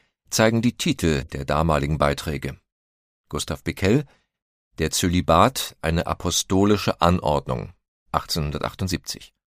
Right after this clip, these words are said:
Franz Xaver Funk, Der Zölibat, keine apostolische Anordnung, achtzehnhundertneunundsiebzig. Gustav Bikel, Der Zölibat, dennoch eine apostolische Anordnung, achtzehnhundertneunundsiebzig.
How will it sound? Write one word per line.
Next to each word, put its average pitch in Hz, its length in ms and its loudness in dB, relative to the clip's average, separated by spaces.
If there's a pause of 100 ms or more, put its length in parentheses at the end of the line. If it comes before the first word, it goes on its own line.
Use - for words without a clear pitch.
(560)
Franz 123 340 2
Xaver 98 320 4
Funk, 165 400 -2 (480)
Der 76 100 -2
Zölibat, 85 760 2 (180)
keine 85 560 0
apostolische - 680 -2
Anordnung, 69 580 0 (360)
achtzehnhundertneunundsiebzig. 73 1200 -4 (840)
Gustav 165 320 0
Bikel, 139 460 4 (640)
Der 120 160 4
Zölibat, 143 680 2
dennoch 117 520 2
eine 85 260 2
apostolische 85 840 0
Anordnung, 73 680 0 (200)
achtzehnhundertneunundsiebzig. 71 1300 -6